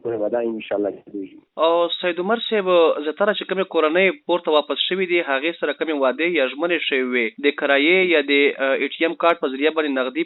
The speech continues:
Speaker 2: پیسو، آ، له هغه ځای نه دا خلک شکایت لري چې دې ته، آ، په زیات شمېر سره دا پیسې نه دي میلاو شوې.
Speaker 1: د تیره هزار د پاسه داسې خاندانونه دي چې هغې ته موږ د ریټرن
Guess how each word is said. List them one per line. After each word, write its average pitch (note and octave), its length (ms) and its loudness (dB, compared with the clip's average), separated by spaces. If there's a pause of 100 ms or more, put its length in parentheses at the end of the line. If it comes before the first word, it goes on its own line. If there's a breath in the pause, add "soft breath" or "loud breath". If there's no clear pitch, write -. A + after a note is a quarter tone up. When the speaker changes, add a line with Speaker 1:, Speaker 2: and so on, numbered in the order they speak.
Speaker 2:
پیسو، C#3 360 0
آ، D#3 360 2
له F3+ 100 2
هغه B3+ 180 4
ځای A#3+ 140 4
نه G#3 100 -2
دا A3+ 140 6
خلک A3 220 0
شکایت G3+ 380 2
لري G3 160 4
چې F3 200 -4
دې F3+ 180 4
ته، F3 80 6 (240)
آ، C#3 140 4 (100)
په C3+ 140 -2
زیات F#3+ 180 2
شمېر E3+ 240 0
سره C#3+ 160 0
دا D3+ 140 4
پیسې C#3+ 280 -2
نه C#3+ 60 -2
دي C#3 160 0
میلاو A#2+ 240 0
شوې. A#2 240 -2 (400)
Speaker 1:
د C#3+ 260 0 (100)
تیره E3+ 260 4
هزار D3+ 340 0
د B2+ 160 -6
پاسه E3 300 -2
داسې D3+ 340 -2
خاندانونه C#3 520 -2
دي D#3 120 4
چې D#3 180 -6
هغې C3+ 260 0
ته C#3 60 -6 (100)
موږ C#3 200 -2
د - 20 -4 (100)
ریټرن C3+ 280 -2